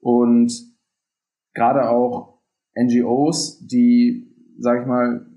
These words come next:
super stark auf Spenden angewiesen sind,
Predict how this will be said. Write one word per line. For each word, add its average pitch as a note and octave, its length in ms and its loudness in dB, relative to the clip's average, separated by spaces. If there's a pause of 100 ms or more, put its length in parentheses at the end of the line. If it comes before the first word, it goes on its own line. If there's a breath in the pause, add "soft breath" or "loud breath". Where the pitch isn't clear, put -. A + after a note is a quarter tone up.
super C3 760 -4 (920)
stark A#2+ 320 -2
auf A#2 80 -8
Spenden C#3+ 380 -2
angewiesen A#2+ 480 2
sind, A#2+ 320 -2